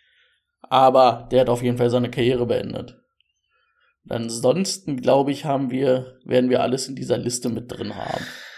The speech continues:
Ach nee, Jason Kelce hat auch gesagt, er kommt zu den Eagles zurück, macht doch nicht Schluss.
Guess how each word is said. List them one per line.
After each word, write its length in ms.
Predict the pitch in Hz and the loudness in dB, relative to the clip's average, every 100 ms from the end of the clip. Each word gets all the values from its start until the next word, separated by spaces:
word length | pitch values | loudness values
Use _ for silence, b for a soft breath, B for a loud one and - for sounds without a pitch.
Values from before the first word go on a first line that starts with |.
| B B B B B B - | B B B B B B -4
Ach 140 | 143 | 0
nee, 260 | 196 139 - - _ _ _ | 2 0 -2 -18 _ _ _
Jason 300 | 147 175 185 | 4 4 4
Kelce 640 | 196 226 247 139 123 - - - _ _ | 2 2 2 -2 -4 -10 -20 -20 _ _
hat 380 | 139 147 - - | 0 0 -4 0
auch 180 | 190 - | 2 2
gesagt, 280 | 139 123 | 0 0
er 80 | 127 | 0
kommt 260 | 123 170 170 | -2 -4 -4
zu 100 | 180 | -4
den 140 | 160 | -2
Eagles 300 | 170 175 175 | 0 0 0
zurück, 340 | - 170 185 - | 0 0 -2 -2
macht 340 | 147 139 - | -2 -2 -2
doch 140 | 165 - | -2 -2
nicht 180 | 139 - | -4 -6
Schluss. 460 | 120 113 - - | -6 -6 -6 -12